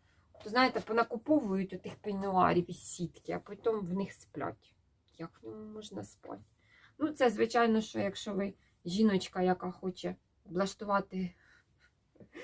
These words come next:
своє особисте життя, то тоді приходиться вимахуватися, мабуть, що вдягати пенюари. А мені вже вимахуватися нема перед ким.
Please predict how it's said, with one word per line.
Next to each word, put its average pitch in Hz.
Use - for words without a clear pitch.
своє 240
особисте 294
життя, 302
то 233
тоді 196
приходиться 220
вимахуватися, 196
мабуть, 185
що -
вдягати 196
пенюари. 226
А 698
мені 254
вже 226
вимахуватися 285
нема 523
перед 427
ким. 330